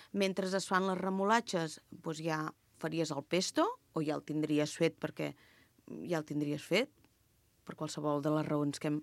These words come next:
que hem parlat abans, i, i després faries la salsa de iogurt, que només és iogurt, sal, oli, una miqueta de llimona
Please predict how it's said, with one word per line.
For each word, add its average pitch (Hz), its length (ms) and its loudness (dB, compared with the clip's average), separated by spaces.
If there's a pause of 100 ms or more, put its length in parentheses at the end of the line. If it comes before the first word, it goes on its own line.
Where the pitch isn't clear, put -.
que 160 80 -4
hem 156 120 0
parlat 151 300 -2
abans, 208 360 2 (640)
i, 269 760 8 (840)
i 311 80 8
després 320 280 4
faries 294 320 6
la 294 80 6
salsa 277 280 4
de 254 120 6
iogurt, 240 420 4 (380)
que 254 120 6
només 254 320 4
és 240 160 4
iogurt, 247 480 4 (240)
sal, 294 420 6 (560)
oli, 262 320 6 (520)
una 269 200 2
miqueta 247 300 4
de 240 100 6
llimona 233 380 2